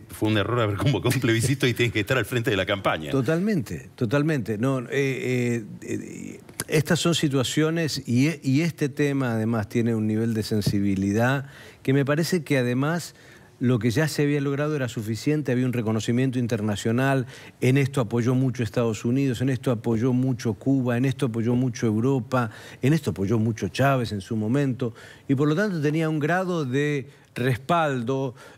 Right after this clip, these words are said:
Speaker 2: eh, y de precisión el acuerdo que este tipo de refrendación le agrega un elemento polarizante. Yo esperaría,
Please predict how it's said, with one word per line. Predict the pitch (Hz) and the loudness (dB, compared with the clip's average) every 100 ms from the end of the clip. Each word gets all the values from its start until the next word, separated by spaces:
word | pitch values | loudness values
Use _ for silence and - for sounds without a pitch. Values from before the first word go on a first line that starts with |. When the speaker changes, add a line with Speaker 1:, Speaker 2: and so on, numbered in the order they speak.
| _ | _
Speaker 2:
eh, | 117 120 123 123 120 120 113 - | 0 2 0 0 -2 -2 -4 0
y | 135 151 156 143 123 | 2 4 2 2 -2
de | 107 135 | 0 -2
precisión | 123 139 131 139 - 196 147 | 0 -2 0 -2 0 0 0
el | 131 120 | 0 -2
acuerdo | 123 135 120 117 131 117 - - - _ | -2 -2 -2 -2 -4 -6 -16 -20 -20 _
que | - 139 | 0 0
este | 135 151 | 2 -2
tipo | 127 - _ 175 151 156 | -2 -6 _ -2 2 0
de | 135 | 0
refrendación | 123 113 123 123 120 - 147 151 160 135 - - | -2 0 0 0 -2 -2 0 0 -2 -6 -16 -12
le | 110 117 | -2 2
agrega | 120 120 131 139 156 160 - - _ | 2 2 0 0 -2 -4 -10 -20 _
un | 143 143 | 0 2
elemento | 135 127 139 139 151 | 2 0 0 -2 -4
polarizante. | 117 123 110 104 - 87 87 90 104 | 0 0 0 -2 -2 -6 -6 -8 -2
Yo | 147 | 0
esperaría, | 160 - 113 107 135 104 82 | 0 0 0 2 0 -2 -6